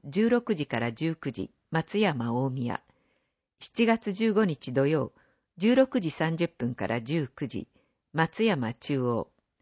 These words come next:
離乳食教室、作って食べてみよう。要予約。七月十一日火曜、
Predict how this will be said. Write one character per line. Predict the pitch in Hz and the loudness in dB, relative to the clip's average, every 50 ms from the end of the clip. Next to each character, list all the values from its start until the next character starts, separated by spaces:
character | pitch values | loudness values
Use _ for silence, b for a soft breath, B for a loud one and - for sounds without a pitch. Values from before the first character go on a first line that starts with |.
| _ _ _ _ _ _ _ _ _ _ _ _ _ - | _ _ _ _ _ _ _ _ _ _ _ _ _ -2
離 | 160 175 | 0 2
乳 | 180 214 254 262 | 4 4 4 4
食 | 254 - 240 240 - _ | 2 0 -2 -2 -2 _
教 | - - 226 190 156 | -2 2 2 2 2
室、 | - - - - - 113 - - _ _ _ | 0 -6 -10 -8 -6 -6 -6 -10 _ _ _
作 | - - - - 247 | -18 -6 0 0 0
っ | 247 | 0
て | - - 170 151 - | 0 0 -2 -2 0
食 | 190 202 - | -2 -2 0
べ | 175 165 | -2 -2
て | - 127 113 | -2 -2 -2
み | 113 117 120 | 0 0 0
よ | 120 104 95 - | 0 -2 -4 -6
う。 | _ _ _ _ _ _ _ _ _ _ _ | _ _ _ _ _ _ _ _ _ _ _
要 | - 208 220 208 170 | 4 4 4 4 2
予 | 135 123 120 | 0 0 0
約。 | 120 120 131 - - - 110 - _ _ _ _ _ _ _ _ _ _ | -2 -2 -4 -6 -6 -8 -8 -8 _ _ _ _ _ _ _ _ _ _
七 | - - - - 220 220 | -18 -12 -2 0 2 2
月 | 226 226 - - 185 | 2 2 0 -2 -2
十 | 180 202 208 208 | 2 2 2 2
一 | 196 - - 185 | 2 0 -2 -2
日 | 180 175 - - - | -2 -2 -6 -8 -8
火 | - 160 160 | -6 -4 -2
曜、 | 160 165 160 127 - | 0 0 0 -2 -2